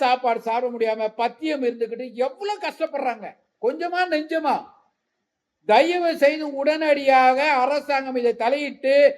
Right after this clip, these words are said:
மொத்த நாயை பிடிச்சிட்டு போய் காட்டுல விடுங்க சார். எதுக்கு சார் ரோட்ல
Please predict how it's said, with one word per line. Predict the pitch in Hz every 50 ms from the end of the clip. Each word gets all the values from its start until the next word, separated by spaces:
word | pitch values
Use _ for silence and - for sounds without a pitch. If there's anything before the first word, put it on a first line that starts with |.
| - - - _ 185 196
மொத்த | 226 226 - - 320 302 285
நாயை | 269 285 311 311
பிடிச்சிட்டு | 311 302 294 214 285 294 294
போய் | 294 294 294
காட்டுல | 285 330 339 339 349 320
விடுங்க | 302 302 285 269 262 - -
சார். | 240 254 302 339 330 302 233 - _ _ _ _ _ _ _ _ _ _ _ _ _ _ _ _ _ _ _ -
எதுக்கு | 220 269 320 339 339 339 - 330
சார் | 320 311 294 277 294
ரோட்ல | 311 330 330 330